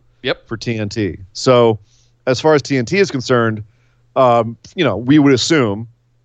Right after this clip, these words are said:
Speaker 2: they're very happy with A E W, especially if they peak around eight to a million.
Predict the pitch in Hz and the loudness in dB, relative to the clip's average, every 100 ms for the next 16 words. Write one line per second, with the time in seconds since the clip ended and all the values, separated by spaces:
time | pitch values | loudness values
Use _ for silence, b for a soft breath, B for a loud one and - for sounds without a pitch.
0 | _ _ _ _ 120 156 139 143 131 156 | _ _ _ _ -2 0 2 0 0 0
1 | 143 123 117 117 156 147 113 110 120 117 | 0 -2 -2 0 2 2 -2 -2 -4 -4
2 | 117 113 107 - 120 113 113 107 107 107 | -2 -2 -2 -4 -4 0 2 2 2 0
3 | - 123 117 113 104 120 117 95 123 | -2 -2 -2 2 2 4 2 0 -6